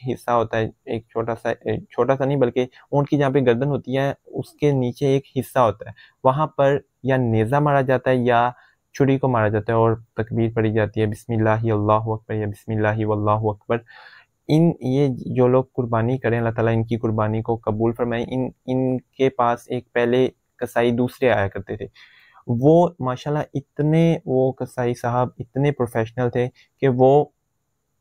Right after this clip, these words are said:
रस्सियों को भी नहीं बांधते थे और ऊँट को नहर कर देते थे। लेकिन रस्सियों को बांधना चाहिए क्योंकि देख रहे हैं आप आगे पीछे बच्चे हैं और खुदा ना खास्ता बच्चे, कोई भी बच्चा ऊँट के नीचे आ जाए तो ये अब बस छुरी फेरने ही लगे हैं।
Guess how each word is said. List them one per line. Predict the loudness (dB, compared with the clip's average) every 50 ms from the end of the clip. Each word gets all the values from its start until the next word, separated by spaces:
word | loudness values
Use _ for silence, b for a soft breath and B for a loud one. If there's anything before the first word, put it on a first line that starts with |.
| _ _
रस्सियों | -2 0 0 0 2 2 2 2 2 2
को | 2 2
भी | 2 2
नहीं | 2 2 2
बांधते | 2 0 0 0 -2 -2 -4
थे | -2 0 2
और | 4 4 4 4 4 4 2 0 -4 _ _ _ _ _ _ _ _ _ _ _
ऊँट | -2 -2 -2 -2
को | -2 -2 0
नहर | 0 0 0 -2 -2
कर | 0 0 0
देते | 0 0 -2 -2 -4 -6
थे। | -6 -8 b b b b b _
लेकिन | 2 2 2 2 2 2 2 2 0 -2 _ _ _ _ _ -2
रस्सियों | 0 2 2 0 0 0 -2 -2 0
को | 0 0 0
बांधना | 2 0 0 2 2 2 0 0 0
चाहिए | 0 -2 -2 -2 -2
क्योंकि | -2 -2 -2 0
देख | 0 0 0 0 -2
रहे | -4 -2
हैं | -2
आप | -2 -2 -4 _ -2
आगे | -2 0 -2 -4
पीछे | -4 -8 -12 -6 -4 -4
बच्चे | -2 -2 -6 -6 -4 -2 -2
हैं | 0 0 -2 B B B B B B B _ 0
और | 2 4 4 4 4 4 4 2 2 0 -4
खुदा | _ -4 -2 0 2
ना | 2 0 0
खास्ता | 0 -2 -2 0 -2 0
बच्चे, | 0 0 -2 -4 -4 -2 0 0 2 0 -2 -4 -8 _ _ _ _
कोई | 0 0 0
भी | 2 0 0
बच्चा | 0 -2 -2 -2 -2 0 0 0 -2 -4 -6 -8
ऊँट | -6 -4 -4 -4
के | -4 -4
नीचे | -4 -4 -4 -4 -4 -2
आ | -2 0
जाए | 0 0 -2 -2 -4 B B B B B _
तो | -2
ये | 2 2 4 4 4 4
अब | 4 2 0 0
बस | 0 0 -2 -4 -4 -4 -4 -4 -4 -8 _
छुरी | -6 -2 0 0 0 -2
फेरने | -2 0 2 2 2 2 0 0
ही | 0 0
लगे | 0 0 0 0 0
हैं। | 0 -2